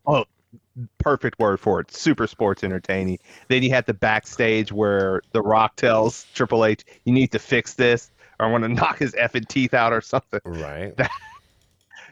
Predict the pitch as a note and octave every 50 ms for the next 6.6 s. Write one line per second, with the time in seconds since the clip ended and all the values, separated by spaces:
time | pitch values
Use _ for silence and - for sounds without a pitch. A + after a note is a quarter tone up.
0 | _ _ _ _ _ _ _ _ _ - - C3 D3 D3 - - - - F3+ F3+
1 | F3+ F3 D#3+ C3 C3+ B2+ C3 C3+ - - A2 A2 A2 A2 G#2+ G#2 G2+ F#2+ F#2 F2+
2 | F2 - _ _ _ _ _ _ - - _ - - - B2+ B2+ C3 C3 B2+ B2+
3 | - - A#2 G#2 G2 - G#2+ G#2 A2 G#2+ - - - - _ _ _ _ - G#2
4 | G#2 G2 F#2+ - - - _ _ - - - A#2 A2+ A2+ A#2 B2+ - - - C3
5 | - C3 - _ _ _ _ _ - A2 G#2+ G#2 _ - - C#3+ C3+ C#3 D3 D3
6 | D3 C#3 - - C#3+ C#3 C#3 C#3+ C#3 C#3+ C#3